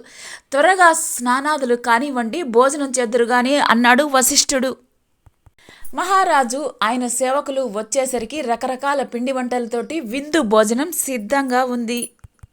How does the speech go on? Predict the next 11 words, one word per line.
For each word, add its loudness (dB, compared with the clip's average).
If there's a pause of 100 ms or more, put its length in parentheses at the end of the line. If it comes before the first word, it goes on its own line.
(280)
స్వల్ప -2 (140)
వ్యవధిలో 2
ఇన్ని -4
వంటకాలు -2
ఈ -6
మహర్షి -4
ఎలా 0
తయారు -2
చేశాడు -2 (400)
అని -6
విశ్వామిత్రుడు -4